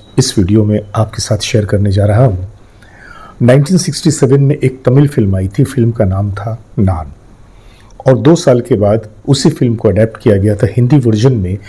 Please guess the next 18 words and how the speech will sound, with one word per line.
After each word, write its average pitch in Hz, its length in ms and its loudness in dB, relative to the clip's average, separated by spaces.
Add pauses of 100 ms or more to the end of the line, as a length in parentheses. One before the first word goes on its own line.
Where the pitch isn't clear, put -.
(260)
वारिस 107 460 2
के - 120 -6
नाम 85 200 -8
से, 92 240 -12 (520)
जिसके - 300 -2 (540)
हीरो 113 360 2
थे 110 160 -2
जितेंद्र। 139 560 0 (360)
फिल्म 170 200 4
में 170 120 2
और 151 220 2
भी 151 140 2
बड़े 151 240 4
रंगारंग 131 440 2
कलाकार 127 420 2
थे, 127 200 0
जिनमें 107 280 -2
प्रेमनाथ, 104 760 -2